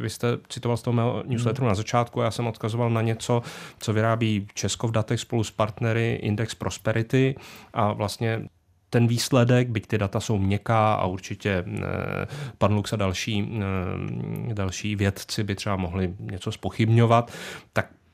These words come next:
když to selže zleva i zprava ten přístup k bydlení, tak to dopadne tak, jak je právě v tom indexu.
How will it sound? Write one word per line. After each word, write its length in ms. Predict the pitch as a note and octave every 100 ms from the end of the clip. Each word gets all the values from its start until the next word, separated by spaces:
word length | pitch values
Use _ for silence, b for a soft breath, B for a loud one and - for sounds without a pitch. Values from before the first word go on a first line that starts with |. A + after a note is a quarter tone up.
| _
když 200 | A#2 G#2
to 100 | -
selže 340 | - C#3+ C#3+ C#3
zleva 440 | A#2 A2+ C3 D3+ -
i 60 |
zprava 380 | B2+ - A2 A#2+
ten 160 | C3+ A#2
přístup 320 | C3 - C3+
k 40 |
bydlení, 340 | A#2+ A#2 A#2+ B2+
tak 120 | B2
to 100 | B2+
dopadne 360 | A#2+ B2+ B2+
tak, 200 | B2 A#2+
jak 160 | B2+ A#2+
je 60 | B2
právě 260 | A#2 A#2
v 60 | A2
tom 140 | B2
indexu. 540 | A2 G2 G2+ - -